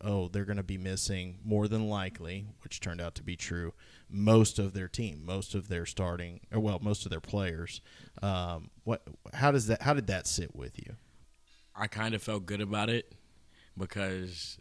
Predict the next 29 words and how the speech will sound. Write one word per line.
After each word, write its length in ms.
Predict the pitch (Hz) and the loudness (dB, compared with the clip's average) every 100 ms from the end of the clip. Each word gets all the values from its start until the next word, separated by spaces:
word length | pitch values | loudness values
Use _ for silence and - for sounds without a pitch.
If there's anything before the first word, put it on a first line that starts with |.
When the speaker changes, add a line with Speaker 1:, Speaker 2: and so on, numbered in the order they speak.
| - | -12
Speaker 2:
you 120 | 98 101 | -6 -4
know, 320 | 92 90 87 - - | -4 -4 -6 -10 -12
they 120 | 101 95 | -8 -6
get 160 | 101 | -6
what 120 | 98 101 | -6 -4
they 120 | 98 | -6
deserve. 460 | 92 92 95 92 | -6 -6 -4 -6
Like 180 | 92 90 | -8 -8
Coach 240 | - 90 87 | -8 -8 -6
Duff 200 | 92 - | -8 -6
said 220 | 98 92 | -6 -4
earlier, 480 | 90 98 98 98 - - - - - | -4 -4 -4 -4 -8 -16 -20 -20 -10
they 140 | 92 | -8
treated 320 | 90 107 98 95 | -4 -2 -2 -4
us 180 | 92 - - 90 | -6 -10 -16 -10
horrible 360 | 104 104 92 92 | -4 -4 -4 -4
last 340 | 90 90 87 | -4 -6 -8
year. 120 | 90 | -8
They 160 | 87 92 | -8 -8
beat 200 | 98 98 | -6 -4
us, 320 | 95 95 - | -4 -4 -6
and, 460 | 95 90 87 87 85 | -6 -6 -8 -10 -12
you 120 | 92 | -10
know, 380 | 90 85 87 90 - - | -8 -8 -10 -12 -18 -14
I 100 | - | -14
feel 180 | 82 90 | -12 -10
like 180 | 87 85 - - _ _ - _ - | -10 -10 -16 -20 _ _ -20 _ -10
that 140 | 90 | -8
was, 260 | 90 85 | -8 -12